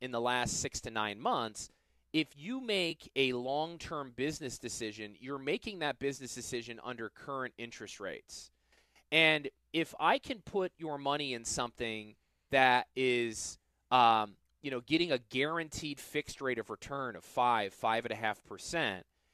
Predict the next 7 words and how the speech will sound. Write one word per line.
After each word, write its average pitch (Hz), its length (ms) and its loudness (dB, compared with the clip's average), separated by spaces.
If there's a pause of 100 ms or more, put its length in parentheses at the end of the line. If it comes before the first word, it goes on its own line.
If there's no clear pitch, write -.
(140)
and 143 180 -2
we 160 140 -8
structure - 640 -2
your 127 520 0 (420)
finances 151 720 0
to 127 100 -12
distribute 120 800 -4